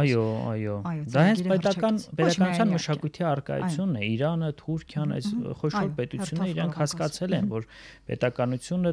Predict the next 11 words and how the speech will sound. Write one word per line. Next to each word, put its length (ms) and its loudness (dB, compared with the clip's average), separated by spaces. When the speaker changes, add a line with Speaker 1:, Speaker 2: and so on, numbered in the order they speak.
Speaker 1:
տասնամյակի 680 -2
հարց 260 -4
չէ։ 240 -2
Դու 200 -8
եթե 300 -10
պետականության 800 -4
ռազմավարություն 680 -4
ես 140 -6
մշակում, 560 -4
առնվազն 600 -2
հարյուր 240 -2